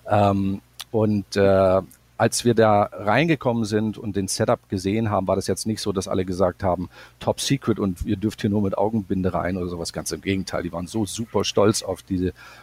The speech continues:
Motion Capture, äh, Anlage, die sie dort hatten, dass sie uns alles im Detail erklärt haben. Und wir durften uns auch in dem, äh, in dem Vorführraum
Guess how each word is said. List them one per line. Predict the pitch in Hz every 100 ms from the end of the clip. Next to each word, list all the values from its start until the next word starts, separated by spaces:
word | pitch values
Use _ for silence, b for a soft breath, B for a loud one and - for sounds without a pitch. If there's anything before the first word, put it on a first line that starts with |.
| -
Motion | 98 104 98
Capture, | - 107 - 104 90 85 -
äh, | 104
Anlage, | 92 92 90 87 - 92 90 85 85 87
die | 87
sie | 87
dort | 82 82 - -
hatten, | - 92 87
dass | 85
sie | 98
uns | 90
alles | - 87 80
im | 92
Detail | 85 - 92 90 - B B B -
erklärt | 95 - 98 90 -
haben. | 92 85 82 98 98 _ -
Und | - 101 98
wir | 104
durften | 95 101 104
uns | 95
auch | 85 90
in | 95
dem, | 90 87 92 -
äh, | 82 85 85 -
in | 87
dem | 82
Vorführraum | - 127 113 107 90 87 87